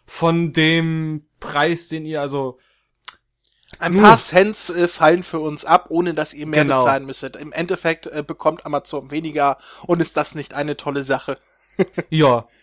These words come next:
Speaker 1: finde ich auch. Und das wird dann irgendwann hoffentlich bald mal ein bisschen mehr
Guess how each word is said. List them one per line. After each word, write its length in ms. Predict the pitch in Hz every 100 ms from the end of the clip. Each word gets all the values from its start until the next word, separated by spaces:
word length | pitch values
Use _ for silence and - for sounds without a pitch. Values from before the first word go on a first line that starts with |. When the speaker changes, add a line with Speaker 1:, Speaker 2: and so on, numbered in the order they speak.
| _ _
Speaker 1:
finde 300 | - 165 165
ich 120 | 151
auch. 260 | 120 120 120
Und 140 | 131
das 160 | 151 147
wird 140 | 160
dann 100 | 151
irgendwann 480 | - 185 185 175 156
hoffentlich 400 | 165 175 165 156
bald 240 | 151 151
mal 80 | 151
ein 100 | 151
bisschen 360 | 147 - 151 139
mehr 340 | 139 143 139